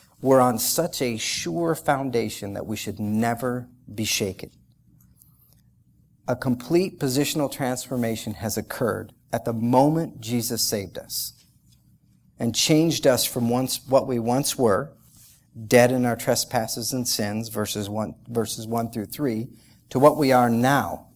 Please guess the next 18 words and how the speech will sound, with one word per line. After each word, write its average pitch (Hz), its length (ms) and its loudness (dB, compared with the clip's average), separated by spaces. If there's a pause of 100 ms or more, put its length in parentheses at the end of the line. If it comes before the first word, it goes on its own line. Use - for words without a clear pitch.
(360)
alive 107 720 2
together 107 460 -4
with 107 260 -12
Christ, - 580 -6 (800)
verses - 540 -2 (300)
three 127 340 0
through 101 220 -8
nine. 104 400 -4 (500)
This 147 200 0
is 151 200 -2
the 147 100 2
truth - 480 -2
that's 123 220 -4
happened 131 400 -6
in 104 100 -6
our 98 140 -4
lives. - 640 -6 (840)
And 131 220 0